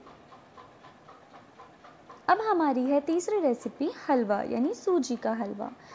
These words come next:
तो सबसे पहले हम ग-, कढ़ाई गरम कर लेंगे और उसमें ढाई सौ ग्राम सूजी डाल देंगे। सूजी को हम अच्छे से इसमें roast होने देंगे।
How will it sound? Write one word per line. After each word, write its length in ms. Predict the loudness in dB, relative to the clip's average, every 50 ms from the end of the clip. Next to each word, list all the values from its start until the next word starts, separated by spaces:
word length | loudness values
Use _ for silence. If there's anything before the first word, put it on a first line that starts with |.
| -20 -20 -20 -20 -20 -20 -18 -4 0
तो 220 | 2 4 4 4
सबसे 420 | 2 2 2 2 2 2 2 0 0
पहले 340 | 2 2 0 2 2 2 2
हम 260 | 2 2 2 2 4
ग-, 320 | 4 2 2 2 -2 -6 -8 -2 2
कढ़ाई 340 | 4 4 6 6 6 6 6
गरम 360 | 6 4 4 4 4 2 2
कर 160 | 0 0 0 0
लेंगे 400 | 0 0 0 0 0 0 -2 -4 -6 -12 -16 0 4
और 180 | 4 6 6 4
उसमें 320 | 2 -2 -2 -4 -2 -2
ढाई 280 | -2 2 2 2 2 2
सौ 200 | 2 0 0 2
ग्राम 300 | 2 2 2 2 0 -4
सूजी 420 | -4 -2 0 0 0 2 0 0
डाल 260 | 0 2 0 0 -2
देंगे। 380 | -2 -4 -6 -6 -8 -8 -10 -10 -12 -16 -20 -20 -20 -20 -20 -20
सूजी 380 | -8 -2 2 2 2 4 2 0
को 280 | 0 0 0 0 0 0
हम 100 | 2 0
अच्छे 260 | 0 0 -2 -4 -2
से 160 | 0 0 -2
इसमें 300 | 0 0 -2 0 2 2
roast 460 | 2 2 2 2 2 2 -2 -4 -6
होने 360 | 0 2 4 4 4 2 0
देंगे। 440 | -2 -2 -2 -2 -2 -2 -4 -4 -4